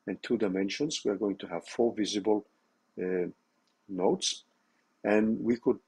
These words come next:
then say that we have the same amount of hidden nodes, but we are not limited to that. We can actually increase or decrease the number of hidden nodes. But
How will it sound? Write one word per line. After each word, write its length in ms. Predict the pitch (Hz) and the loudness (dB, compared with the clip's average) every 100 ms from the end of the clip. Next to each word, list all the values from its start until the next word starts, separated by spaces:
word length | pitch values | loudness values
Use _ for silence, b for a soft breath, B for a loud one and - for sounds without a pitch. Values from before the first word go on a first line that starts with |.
| - | 0
then 220 | 107 104 | 4 4
say 300 | - 113 101 | 4 4 4
that 200 | 98 90 | 4 -2
we 120 | 104 98 | -2 0
have 200 | 101 - | 0 0
the 100 | 92 | -2
same 340 | - 127 113 | 4 6 6
amount 440 | 95 92 95 110 | 2 0 -2 -2
of 120 | 101 - | -8 -4
hidden 300 | 98 92 98 | -4 -2 -2
nodes, 340 | 139 170 - b b b _ | -2 -4 -8 b b b _
but 140 | 113 | 2
we 100 | 113 | 8
are 40 | 117 | 8
not 240 | 143 143 | 8 4
limited 520 | 113 113 143 139 95 | 4 6 6 4 0
to 120 | - 80 | -6 -8
that. 160 | 85 - | -8 -6
We 80 | 104 | -6
can 200 | - 107 | -4 -6
actually 340 | 127 - 151 | -4 -2 0
increase 540 | 143 - - 143 139 - | 0 -2 -2 2 2 0
or 60 | |
decrease 640 | 90 87 - 120 110 92 - | -4 -6 -6 -4 -2 -4 -6
the 80 | 87 | -6
number 320 | 92 98 95 | -4 -4 -4
of 100 | 85 | -6
hidden 220 | 92 - 85 | -8 -12 -20
nodes. 300 | 90 - - - b b b b b _ _ | -20 -16 -18 -18 b b b b b _ _
But 200 | - 113 | 2 2